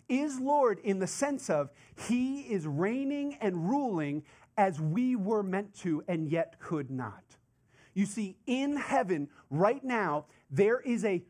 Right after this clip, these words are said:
human being sitting and reigning over all creation. And his name is Jesus. Jesus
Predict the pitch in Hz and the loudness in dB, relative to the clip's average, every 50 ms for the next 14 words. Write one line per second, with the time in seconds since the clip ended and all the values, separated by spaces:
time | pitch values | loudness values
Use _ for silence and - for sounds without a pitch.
0 | _ _ - - - - - 214 254 277 285 302 311 320 311 294 294 262 285 311 | _ _ -18 -14 -10 -4 -2 0 0 2 2 0 0 0 0 -2 -2 -2 -2 -2
1 | 311 285 220 170 139 135 127 127 127 - _ _ _ - - - - - 277 302 | 0 0 -2 -4 -4 -4 -8 -10 -12 -14 _ _ _ -10 -6 -4 -4 -2 0 0
2 | 302 269 226 196 190 196 - 220 180 175 160 151 156 196 247 269 254 226 196 175 | 0 0 0 0 -2 -2 -2 0 0 0 0 0 0 0 0 0 0 0 0 -2
3 | 165 180 - 220 185 226 226 175 165 190 175 175 - 165 160 170 175 170 - - | -2 -2 0 0 2 2 0 0 0 -2 -2 -2 0 0 2 2 0 -2 -6 -6
4 | - 165 156 143 131 - - - 101 92 _ _ _ _ _ _ _ _ _ _ | -4 -4 -4 -4 -6 -8 -12 -16 -20 -20 _ _ _ _ _ _ _ _ _ _
5 | _ _ _ - - 175 180 175 135 156 175 175 180 180 175 151 131 - 113 131 | _ _ _ -4 0 0 0 2 2 2 2 2 2 2 0 -2 -4 -6 -6 -4
6 | 160 170 139 - - - - - - - - _ _ _ _ _ _ _ _ _ | -2 -2 -4 -6 -10 -18 -20 -20 -20 -20 -20 _ _ _ _ _ _ _ _ _
7 | _ - 139 143 165 269 302 311 262 160 180 156 147 143 139 - - - | _ -6 -4 0 2 2 2 2 2 0 0 0 0 0 -4 -8 -12 -20